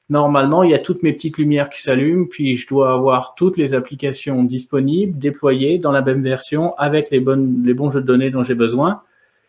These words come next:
Et vous le savez que dans les environnements de test, il y en a toujours un qui manque. Ok, il y en a toujours un qui manque, qui est pas là, qui marche jamais, de toute façon. Donc, c'est vraiment, vraiment, vraiment un problème. Comment on s'en sort ? C'est tout le, le, c'est tout le point d'aujourd'hui.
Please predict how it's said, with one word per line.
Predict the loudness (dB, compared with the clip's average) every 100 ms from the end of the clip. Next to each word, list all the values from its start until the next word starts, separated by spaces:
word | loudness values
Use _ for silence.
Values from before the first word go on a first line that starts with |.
| _ _
Et | 0
vous | 4 4
le |
savez | 2 0 2 4 2 -4 _ _ _ _ -4
que |
dans | 0 2
les | 2
environnements | 2 2 4 4 2
de |
test, | 0 -2 -2
il |
y |
en | -4
a | -2
toujours | -2 0 0
un | 0
qui | 0
manque. | -4 -4 -14 _ -12
Ok, | -6 -2
il | -2
y | 0
en | 0
a |
toujours | 2 2 4
un | 2
qui | 2
manque, | 4 2 0
qui |
est | 2
pas | 4
là, | 4 2
qui | 0
marche | -2 0
jamais, | -2 0 0
de | -2
toute | -8
façon. | -10 -8 -12 -14 -20 -20 -20 _
Donc, | -6 -2
c'est | 0
vraiment, | 2 4 4 2 0 -6 _ _
vraiment, | -6 0 2 2 2 0 -2
vraiment | 0 0 2 2
un |
problème. | 0 -4 -4 -8 _ _ _ _ _ _ _ _
Comment | 4 6
on | 4
s'en | 2 0
sort ? | 2 0 0
C'est | -2 -2
tout | 0 4
le, | 6 8
le, | 6 4 4 4 4
c'est | 2 -2
tout | 0
le | -2
point | 0 0
d'aujourd'hui. | 2 2 0 0 -2 -4